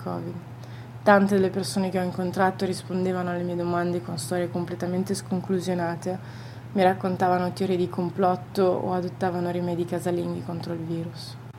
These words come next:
Questo mi ha ricordato quanto la società sia divisa, quanto siamo lontani dal comunicare in modo efficiente e non mi ha lasciato molta speranza nelle riflessioni collettive sull'ordine sociale che sono state spesso invocate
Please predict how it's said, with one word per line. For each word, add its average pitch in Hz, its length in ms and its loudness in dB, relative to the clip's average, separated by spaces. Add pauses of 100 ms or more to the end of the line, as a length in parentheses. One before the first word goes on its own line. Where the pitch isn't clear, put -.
Questo 220 320 4
mi 196 80 10
ha 185 40 8
ricordato 196 500 6
quanto 185 320 2
la 180 80 2
società 185 440 -2
sia 185 160 0
divisa, 175 640 0 (240)
quanto 185 220 2
siamo 185 320 0
lontani 180 460 4
dal 170 200 2
comunicare 175 480 0
in 175 60 -2
modo 175 240 0
efficiente 180 720 -2 (580)
e 196 120 4
non 190 100 8
mi 190 80 8
ha 180 40 8
lasciato 196 340 2
molta 180 280 2
speranza 180 580 4
nelle 175 260 2
riflessioni 180 600 -2
collettive 175 680 0
sull'ordine 175 560 -2
sociale 175 480 0
che 175 100 -4
sono 175 240 -2
state 175 280 -2
spesso 180 360 -4
invocate 175 680 0